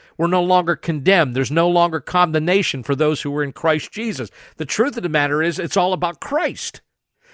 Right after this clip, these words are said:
So my first concern is, if you insert yourself, you may not be saved. You may have not heard the true gospel message, the gospel of God's grace.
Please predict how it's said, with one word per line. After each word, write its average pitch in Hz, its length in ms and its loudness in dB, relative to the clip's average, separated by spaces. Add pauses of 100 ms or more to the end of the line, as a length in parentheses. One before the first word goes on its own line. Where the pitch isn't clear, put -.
(240)
So - 160 4
my 202 160 2
first 294 380 0
concern 151 580 -2
is, 170 400 -2
if - 400 -6
you 226 340 -2 (160)
insert 208 520 2
yourself, 240 520 0
you 147 200 -4
may 254 160 2
not 180 180 -2
be 196 100 -2
saved. - 640 -6 (640)
You 196 160 0
may 277 240 2
have 202 220 4
not 202 280 -2
heard 220 420 4
the 160 100 0
true 214 580 -2 (220)
gospel 147 600 0
message, 127 680 -6 (840)
the 139 80 0
gospel 156 600 4
of 117 120 0
God's 131 320 0
grace. 117 680 -4